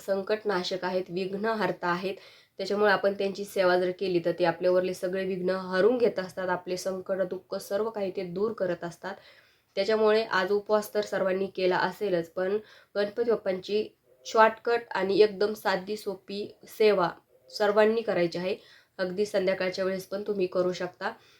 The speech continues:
कारण आपण जेव्हा उपवास सोडत असतो तेव्हा चंद्रोदय झाल्यावरच सोडत असतो,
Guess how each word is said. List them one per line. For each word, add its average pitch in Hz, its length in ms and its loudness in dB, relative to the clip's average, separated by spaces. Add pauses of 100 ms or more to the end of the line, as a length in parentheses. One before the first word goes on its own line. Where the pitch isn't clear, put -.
(140)
कारण 190 240 2
आपण 202 320 2
जेव्हा 196 260 2
उपवास 202 460 -4
सोडत 190 260 -2
असतो 180 260 -6
तेव्हा 185 340 -4 (140)
चंद्रोदय 196 400 2
झाल्यावरच 180 540 0
सोडत 175 260 -2
असतो, 175 340 -8